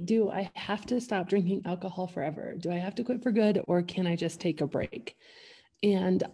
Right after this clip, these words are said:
this is not a clear-cut and dry answer. Now, there's definitely groups of people that will tell you, or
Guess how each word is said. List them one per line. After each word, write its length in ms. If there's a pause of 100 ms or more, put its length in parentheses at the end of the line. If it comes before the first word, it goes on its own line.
(140)
this 540
is 180
not 400
a 60
clear-cut 720
and 180
dry 260
answer. 540 (320)
Now, 280
there's 300
definitely 440
groups 300
of 100
people 320
that 160
will 140
tell 180
you, 420
or 380